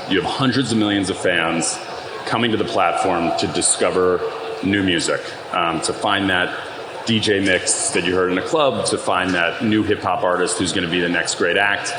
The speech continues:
to find the next Post Malone, the next Billie Eilish. Even if they have a Spotify subscription or an Apple subscription,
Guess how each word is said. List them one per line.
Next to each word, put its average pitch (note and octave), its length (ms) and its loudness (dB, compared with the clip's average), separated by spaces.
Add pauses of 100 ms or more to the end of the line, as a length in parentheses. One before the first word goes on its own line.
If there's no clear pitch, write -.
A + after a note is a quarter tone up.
(340)
to B2 60 0
find F#2 240 0
the F#2 60 0
next F2 240 0
Post - 260 0
Malone, B2 260 2
the G2+ 60 0
next F2 220 -2
Billie F2 180 2
Eilish. F#2 500 2 (120)
Even C#3 180 4
if A#2 80 -2
they A2 80 2
have F#2+ 100 4
a F#2+ 40 0
Spotify - 600 0
subscription F#2 680 0
or E2+ 80 0
an E2+ 60 -2
Apple F#2 260 0
subscription, F2 640 -2